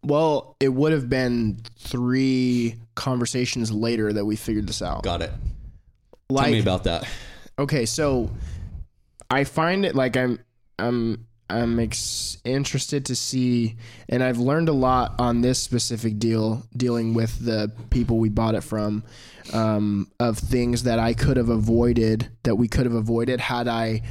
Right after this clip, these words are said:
Speaker 1: been a little bit firmer up front.
Speaker 2: Mm.
Speaker 1: Because I find that when I'm in my, in transactions for clients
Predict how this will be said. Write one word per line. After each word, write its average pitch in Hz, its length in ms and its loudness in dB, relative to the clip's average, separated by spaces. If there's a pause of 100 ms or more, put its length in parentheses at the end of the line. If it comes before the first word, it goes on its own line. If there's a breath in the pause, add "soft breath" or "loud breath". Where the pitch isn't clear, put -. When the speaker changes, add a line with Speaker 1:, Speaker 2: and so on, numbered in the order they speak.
(100)
Speaker 1:
been 127 180 0
a 120 40 2
little 123 240 2
bit 117 140 0
firmer 120 440 0
up 107 140 -2
front. - 540 -8
Speaker 2:
Mm. 95 220 -4 (180 loud breath)
Speaker 1:
Because 131 600 -2 (280)
I 127 100 -2
find 143 380 0
that 127 160 -2
when 127 160 0
I'm 120 440 -2
in 127 320 0
my, 113 380 0 (1000)
in 131 180 2
transactions 120 1080 -2 (580)
for 131 320 0
clients 127 720 -2